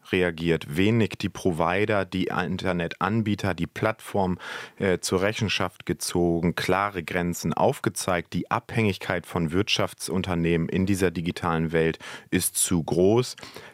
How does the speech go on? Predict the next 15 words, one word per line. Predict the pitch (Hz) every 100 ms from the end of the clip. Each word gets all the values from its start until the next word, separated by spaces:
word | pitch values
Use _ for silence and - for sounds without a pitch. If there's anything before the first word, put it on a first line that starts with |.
| -
Praktische | - 101 - 110 - 98
Möglichkeiten | 95 92 90 - 98 90 87
sind | 80 98 104 101 -
die | 92
Vorratsdatenspeicherung, | - 101 92 90 - 87 85 82 - 85 82 - 87 85
damit | 82 82 101 -
Polizei | - 92 - - 85
sehen | 78 90 92
kann, | - 87 82
wer | 87
mit | 85 80
welcher | 87 95 90 -
I-P-Adresse | 78 - 120 - 82 82 80 -
unterwegs | 73 - 76 98 120 -
ist. | 95 -